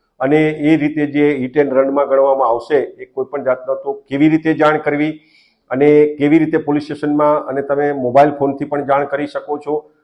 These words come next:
અને આ ગેરસમજ છે એ દૂર કરવા માટે તમામને, અ, સમજાવવામાં આવ્યા અને જ્ઞાન પણ આપવામાં આવ્યું અને કોઈ મુશ્કેલી હોય તો પોલીસનો સંપર્ક કરી શકો છો. આપને ક્યાંય વાહન અકસ્માત થાય તો સ્થળ ઉપરથી તમે સો નંબર ઉપર કોલ કરો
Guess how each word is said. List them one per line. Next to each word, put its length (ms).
અને 120
આ 80
ગેરસમજ 500
છે 140
એ 360
દૂર 280
કરવા 220
માટે 240
તમામને, 920
અ, 120
સમજાવવામાં 680
આવ્યા 180
અને 420
જ્ઞાન 340
પણ 180
આપવામાં 360
આવ્યું 200
અને 100
કોઈ 200
મુશ્કેલી 400
હોય 220
તો 140
પોલીસનો 400
સંપર્ક 380
કરી 180
શકો 320
છો. 320
આપને 280
ક્યાંય 240
વાહન 280
અકસ્માત 520
થાય 140
તો 140
સ્થળ 280
ઉપરથી 320
તમે 260
સો 240
નંબર 240
ઉપર 200
કોલ 240
કરો 400